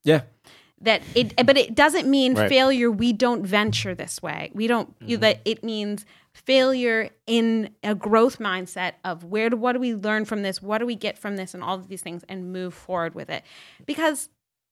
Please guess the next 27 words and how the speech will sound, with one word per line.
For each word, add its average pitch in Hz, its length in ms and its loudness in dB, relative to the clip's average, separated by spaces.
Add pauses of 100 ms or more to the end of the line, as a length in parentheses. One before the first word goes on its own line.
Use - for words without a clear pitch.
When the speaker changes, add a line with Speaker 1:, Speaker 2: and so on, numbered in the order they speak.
(140)
Speaker 2:
this 269 320 -2
is 359 120 -4
the 349 80 -4
kind 330 280 0
of 311 60 -2
film 339 400 6
that 220 320 -2
you 277 100 2
look 302 280 -2
back, 285 400 0
if - 140 -16
this 370 180 -8
was 415 120 -4
an 381 140 -6
all-white 262 400 2
cast 269 400 -4
that 247 140 -6
had 233 240 -6
that 226 160 -6
same 262 360 -2
celebrity, 226 920 0
Speaker 1:
Mm-hmm. - 160 -8
Speaker 2:
everybody 233 460 -4
there 220 340 -4
and 196 100 -6
all 226 140 -2
these, 220 160 -2